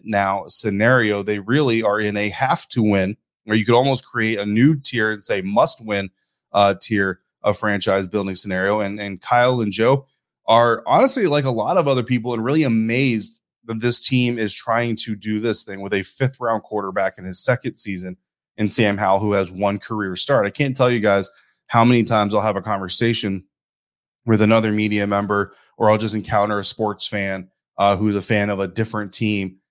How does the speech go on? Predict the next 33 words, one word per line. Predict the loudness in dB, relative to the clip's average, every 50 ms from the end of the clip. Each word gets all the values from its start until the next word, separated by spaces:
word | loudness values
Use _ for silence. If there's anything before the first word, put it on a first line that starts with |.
| _ _ _
and | -4 0 0 2
they're | 2 2
just | 0 0 -2 0 0 -2 -4 _ _ _ _ _ _ _ _ _ -18 -8
blown | -4 2 4 6 6 6 4 4
away | 2 0 0 2 2 2 2 2 0 -6 _ 0
by | 2 4 4
the | 2 0
fact | -4 -2 0 2 2 2 0
that | -2 -6
the | -6 -4
Washington | -4 -4 -4 -4 -4 -2 -2 -4 -4 -4
Commanders | -6 -4 -4 -4 -2 -2 -4 -4 -6 -8 _ _ _ _ _ _ _ -2
are | 0 2 2 2 2
about | 0 0 0 0 0 0 0 -2
to | -4 -2 -2 -2 -2 -2 -4
give | -4 -2 0 0 2 0 0 -2
Sam | -2 -2 0 0 -2 -2 -4
Howell, | -4 -4 -2 0 0 0 -2 -4 -6 -8
a | -8 -8 -6
fifth, | -4 -4 -4 -6 -6 -10 -6
a | -6 -6 -6
fifth | -4 -8 -8 -8 -6
year | -6 -4 -4 -4 -4
draft | -6 -4 -2 0 0 0 0 0
or | -2 -4
fifth | -4 -6 -8 -6 -4
round | -4 -4 -4
draft | -4 -2 -2 -2 -2 -2
pick | -4 -6 -6 -4
from | -6 -6 -6
a | -4
year | -4 -2 0 0 0
ago, | 0 0 -2 -2 -2 -4 -8